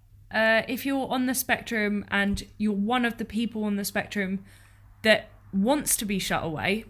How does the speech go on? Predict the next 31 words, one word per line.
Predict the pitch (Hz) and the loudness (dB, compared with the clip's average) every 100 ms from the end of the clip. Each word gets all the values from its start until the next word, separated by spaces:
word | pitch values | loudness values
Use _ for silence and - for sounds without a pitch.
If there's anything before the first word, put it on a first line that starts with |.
| - | -4
because | 208 226 226 | 0 2 2
not | 254 - | 4 4
everyone | 196 196 185 185 | 4 2 -2 -2
does. | 208 185 | -2 -2
There | 185 196 | 0 0
are | 190 | 0
some | 202 196 | 0 -2
people | 196 190 | -4 -2
on | 175 | -4
the | 175 | -2
spectrum | 190 190 196 185 | -4 -2 -2 -2
who | 180 190 175 - | 0 0 -2 0
like | 202 202 202 | 0 0 -2
being | 170 165 | -4 -2
social, | 175 175 180 | -4 -4 -6
but | 165 185 - - - - - - - - 277 | -4 -4 -4 -14 -20 -20 -20 -20 -14 -8 -2
if | 277 | 0
you're | 285 | 2
one | 277 269 | 2 2
of | 247 | 0
those | 240 | -2
people | 240 233 220 | -2 -2 0
who | 202 | 0
doesn't | 202 247 247 196 | 0 0 -2 -2
wanna, | 190 180 175 - - - - - - - - - - | -2 -2 -4 -10 -20 -20 -20 -20 -20 -20 -20 -14 0
uh, | 190 180 175 160 139 101 - - - | 2 4 2 0 -2 -6 -10 -16 -8
talk | 202 175 | -6 -4
to | - | -4
people | 190 175 165 | -4 -4 -4
or, | 165 165 165 160 160 160 - - - - - | -6 -6 -4 -6 -6 -6 -10 -16 -20 -16 -6
like, | 180 170 | -4 -4